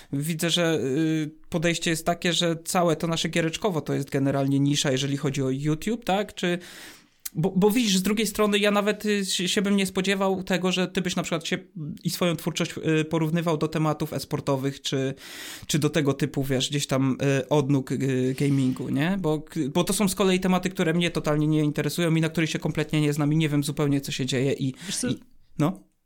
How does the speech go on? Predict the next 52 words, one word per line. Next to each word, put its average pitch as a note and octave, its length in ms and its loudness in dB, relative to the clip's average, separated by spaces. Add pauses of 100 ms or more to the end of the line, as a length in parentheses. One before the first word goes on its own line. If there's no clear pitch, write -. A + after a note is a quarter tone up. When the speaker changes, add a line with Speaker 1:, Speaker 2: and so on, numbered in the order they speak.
(480)
Speaker 2:
Myślę, A3+ 280 -2
że A3 120 2
punkt A3 340 0
widzenia F#3+ 380 4
po E3+ 100 -2
prostu F3+ 220 -2
zależy E3+ 320 4
od E3 100 0
punktu E3 280 0
siedzenia D#3 400 4
i C3+ 40 2
Speaker 1:
Mhm. D3+ 140 2
Speaker 2:
dla D#3+ 100 2
mnie D#3 160 4
różni-, D#3 240 0 (120)
różnica E3+ 360 2
między D#3+ 260 4
na D3+ 80 4
przykład D3 320 -2 (380)
kanałem, D#3+ 480 4
który D3+ 240 -2
jest D3 200 -2
mały, C#3+ 460 0
a D3+ 100 -4
kanałem, D3+ 360 0
który D3 200 -4
jest C#3+ 160 -2
niszowy. - 500 -2 (540)
Speaker 1:
No D#3 120 2
Speaker 2:
Nie? D3+ 60 -2
Speaker 1:
to D3+ 60 2
Speaker 2:
Może E3+ 60 2
Speaker 1:
prawda. D#3+ 200 4
Speaker 2:
być D3+ 200 0
niszowy D#3+ 420 2
kanał, D#3 300 2
który D#3 220 -2
ma D3+ 120 2
tysiąc D3+ 320 -4
subskrypcji, D#3+ 600 -2
może D3+ 220 2
być D3 320 -2
niszowy D3+ 440 0
kanał, D3 320 0
który D3 200 -4
ma, D3 140 0
powiedzmy, - 360 -8
nie - 120 -4
wiem, - 120 -6
sto - 160 -6
tysięcy C#3 380 -6
subskrypcji, - 640 -4